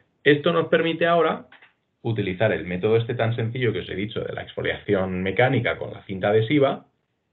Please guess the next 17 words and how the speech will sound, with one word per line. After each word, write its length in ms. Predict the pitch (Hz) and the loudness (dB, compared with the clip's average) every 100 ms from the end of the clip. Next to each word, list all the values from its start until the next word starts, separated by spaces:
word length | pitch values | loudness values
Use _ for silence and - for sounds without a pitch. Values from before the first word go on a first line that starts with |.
| _ _ _ _ | _ _ _ _
que 140 | - 101 | -2 -2
tiene 320 | 113 131 127 | 0 0 0
el 140 | 98 | 0
problema 500 | - 110 147 98 117 - | 0 0 2 -2 -8 -12
de 240 | 95 92 | -8 -8
que 160 | - 82 | -6 -10
no 260 | 80 85 87 | -8 -10 -2
tienes 340 | 101 98 92 | 0 0 -2
control 500 | - 104 104 131 131 | -4 -4 0 0 0
sobre 180 | 95 87 | -4 -4
el 80 | 82 | -4
espesor 480 | 85 - 85 110 107 | -6 -6 -2 0 2
de 100 | 107 | 2
los 140 | 104 | 0
copos 280 | - 107 110 | -2 -2 -2
que 140 | 117 | -2
generas, 520 | 113 110 143 117 87 | -2 0 2 2 -2